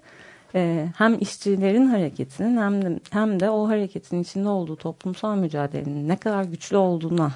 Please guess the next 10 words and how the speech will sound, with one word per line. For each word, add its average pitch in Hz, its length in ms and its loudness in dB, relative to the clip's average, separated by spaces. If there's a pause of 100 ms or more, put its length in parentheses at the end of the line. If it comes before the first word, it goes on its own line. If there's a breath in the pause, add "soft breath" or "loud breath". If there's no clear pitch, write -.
(640 soft breath)
bağlı 131 280 6
olarak 123 400 -2 (520 loud breath)
bu 220 120 0
çelişen 196 460 2
iki 196 220 0
felsefeden 185 720 2
bir 220 40 4
tanesi 151 400 -2
baskın 180 420 0
geliyor 147 340 -2